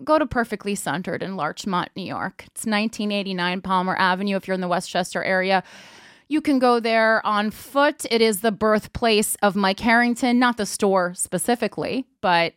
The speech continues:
Larchmont, New York. Okay, it's a beautiful town. You will, when you go there, you'll, you will be stunned that Mike Harrington is from there. It is the bougiest fucking place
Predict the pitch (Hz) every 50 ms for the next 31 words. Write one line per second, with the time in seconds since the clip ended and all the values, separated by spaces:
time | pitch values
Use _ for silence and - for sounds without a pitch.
0 | _ _ - 185 185 180 180 - - 214 185 175 165 - 175 160 160 202 262 214
1 | - 214 - - 381 349 - - - - _ - - 190 - 208 202 214 226 -
2 | 208 180 143 - 190 196 196 226 320 403 392 - - - 185 180 185 - - 151
3 | 147 147 156 180 214 240 254 - - - _ _ _ _ - 208 247 247 269 262
4 | 247 240 233 233 285 320 370 440 508 320 320 277 311 311 269 302 269 254 254 254
5 | 269 269 262 - 226 220 254 302 302 320 330 294 302 285 277 226 262 240 233 240
6 | 214 - - - - - - 330 285 311 330 311 262 233 220 214 202 165 208 196
7 | - 208 202 202 202 202 - - 226 202 202 208 214 220 - 202 190 190 196 -
8 | - - - 190 185 185 180 175 - - 87 - - - - - - 262 277 302
9 | 311 277 262 277 233 190 175 165 247 254 277 311 330 302 262 302 311 330 311 -
10 | - - - - 262 240 240 - 247 240 240 233 - - 208 208 202 196 180 196
11 | 202 - -